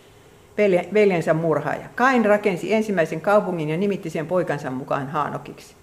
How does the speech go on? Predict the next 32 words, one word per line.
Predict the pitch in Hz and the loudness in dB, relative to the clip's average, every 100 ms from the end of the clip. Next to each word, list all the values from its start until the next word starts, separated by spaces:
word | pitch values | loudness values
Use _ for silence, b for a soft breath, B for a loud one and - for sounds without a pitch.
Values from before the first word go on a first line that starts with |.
| - b b b | -20 b b b
Tämän | 226 226 | 0 2
maailman | 214 196 175 | 4 2 0
ensimmäisen | - 175 160 156 147 | -2 -6 -8 -8 -6
kaupungin | 139 156 143 127 131 | 2 2 0 -8 -8
nimi | 131 123 | -8 -8
oli | 131 | -8
Haanok. | 131 - - - - - - - _ _ - - - _ _ _ - - _ _ - - | -8 -8 -8 -14 -20 -20 -20 -20 _ _ -20 -20 -20 _ _ _ -20 -20 _ _ -18 -4
Ja | 202 | 2
minähän | 285 262 214 190 190 | 4 4 2 0 2
laskin | 233 302 - 190 | 2 2 -2 -6
kynä | 165 240 196 | 0 2 2
kädessä, | - 202 190 - 151 | 2 2 2 2 0
että | 147 - | -2 0
jos, | 156 156 - - B B B B - - | -2 -2 -12 -20 B B B B -20 -4
jos, | 190 185 185 | -4 -2 0
ö, | 165 160 - 185 | 4 4 2 -4
Kain | 240 240 233 | 2 2 4
eli | 214 202 | 4 4
niin | 202 220 | 4 2
vanhaksi | 208 214 180 - | 2 2 0 0
kuin | 196 | 2
Raamattu | 202 185 - | 2 0 -4
sanoo, | 165 226 233 208 175 - | -2 2 4 6 6 4
ja | 180 180 | -2 2
jos | 214 214 - - - - b b | 4 2 -2 -16 -20 -20 b b
hän | 196 190 | -6 0
sai | 196 180 | 0 2
niin | 196 202 | 2 0
ja | |
niin | 180 175 | 0 -2
monta | 175 170 165 | -2 2 2
lasta | 180 - | 2 -2